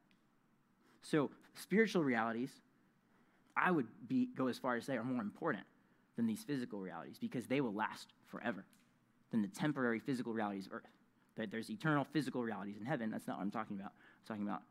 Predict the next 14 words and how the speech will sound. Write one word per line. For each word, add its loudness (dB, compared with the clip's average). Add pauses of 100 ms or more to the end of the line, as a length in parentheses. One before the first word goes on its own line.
(220)
permanent, 0 (1400)
eternal -2
realities -2
that -6
are -10 (440)
by -4
nature -2 (240)
spiritual. 2 (1500)
And 4
that 4
gets 0
us -2
into -2
the -8